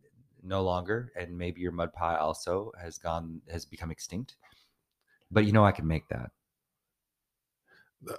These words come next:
Speaker 2: an-, another quote from this twenty-five-year-old. "I love to take Erewhon when I'm flying 'cause I frickin' fly economy. I'm not private jet setting anywhere.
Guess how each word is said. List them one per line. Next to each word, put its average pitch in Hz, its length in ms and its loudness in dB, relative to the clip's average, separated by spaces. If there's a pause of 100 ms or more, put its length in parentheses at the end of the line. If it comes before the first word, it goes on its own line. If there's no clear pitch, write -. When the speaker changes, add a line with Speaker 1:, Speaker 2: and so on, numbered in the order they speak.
(840)
Speaker 2:
an-, 104 160 6
another 104 280 12
quote 98 260 8
from 90 140 8
this 85 300 4
twenty-five-year-old. 82 880 4 (420)
"I 98 100 8
love 95 260 10
to - 100 2
take 95 260 6
Erewhon 87 560 8
when 78 120 4
I'm 73 120 0
flying 80 680 2
'cause 80 200 -2
I 78 120 2
frickin' 87 420 0
fly 78 300 0
economy. 71 760 0
I'm 80 120 -4
not 82 240 -2
private 80 360 0
jet 85 300 -4
setting 73 400 -4
anywhere. 69 580 -6